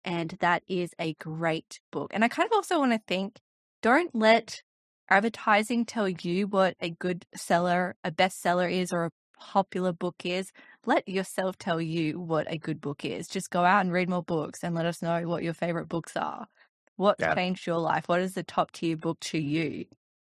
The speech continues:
Speaker 2: I wouldn't mind hearing some people's recommendations. That sounds really good.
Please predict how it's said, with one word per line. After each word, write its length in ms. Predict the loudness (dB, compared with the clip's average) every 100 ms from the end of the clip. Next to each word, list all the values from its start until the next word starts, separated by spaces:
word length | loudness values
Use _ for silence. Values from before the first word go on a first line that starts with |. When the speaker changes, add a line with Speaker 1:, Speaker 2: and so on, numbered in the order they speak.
| _ _ _ _ _ _ _ -20 -20 -2
Speaker 2:
I 100 | 2
wouldn't 240 | 4 4
mind 240 | 4 4 2
hearing 220 | 0 -2
some 180 | -2 -4
people's 340 | -4 -4 -4
recommendations. 880 | -2 -2 -2 -4 -4 -8 -8 -10 -12
That 160 | -14 -14
sounds 280 | -12 -10 -10
really 180 | -10
good. 340 | -8 -6 -6